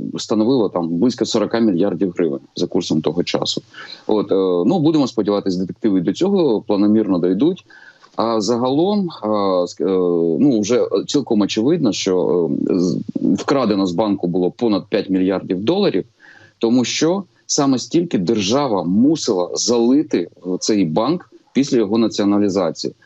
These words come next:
Тобто саме такою виявилась прірва між тим, що банк був винен вкладникам,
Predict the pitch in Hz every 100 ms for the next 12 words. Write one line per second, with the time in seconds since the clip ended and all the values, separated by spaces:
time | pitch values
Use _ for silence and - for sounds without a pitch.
0 | - 110 117 - 170 165 156 151 - 160
1 | 123 98 131 113 107 104 - _ _ -
2 | 147 156 117 95 - - - - 123 117
3 | - 143 113 120 98 117 123 101 98 110
4 | 87 104 120 104 92 - 127 190 165 117
5 | - -